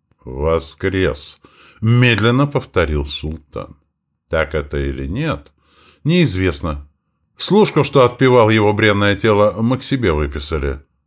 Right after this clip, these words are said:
Он на Афоне теперь монашествует. И божится, что Ан лежал бездыханным хладным телом.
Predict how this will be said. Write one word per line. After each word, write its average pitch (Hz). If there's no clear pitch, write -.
Он 110
на 113
Афоне 82
теперь 80
монашествует. 80
И 143
божится, 127
что 113
Ан 143
лежал 117
бездыханным 113
хладным 107
телом. 58